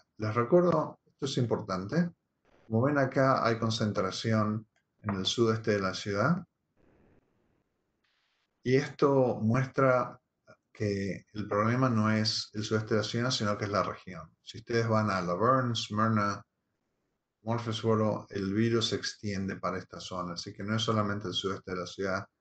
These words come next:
es el sudeste de la región, en donde hay una concentración de, del virus. Y eso, ah, concuerda con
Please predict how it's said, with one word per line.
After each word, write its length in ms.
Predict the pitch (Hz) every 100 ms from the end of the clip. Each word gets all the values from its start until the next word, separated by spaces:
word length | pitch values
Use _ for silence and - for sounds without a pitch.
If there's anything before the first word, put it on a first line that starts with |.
| _ _
es 360 | 107 104 - -
el 140 | 101 92
sudeste 460 | - 101 104 - 92
de 60 |
la 140 | 90 87
región, 600 | 87 - 117 131 135 135 _ _ _ _
en 120 | 104 98
donde 280 | 98 101
hay 40 | 101
una 220 | 101 95
concentración 960 | 95 - 92 90 90 - 98 95 92 92
de, 400 | 92 92 90 - _ _ - - -
del 120 | 98
virus. 340 | 113 104 101 127
Y 100 | 120
eso, 460 | - 123 113 - - _ _ -
ah, 420 | 101 95 87 85 _ _ _ -
concuerda 680 | 107 104 123 131 151 170
con 320 | 170 101 95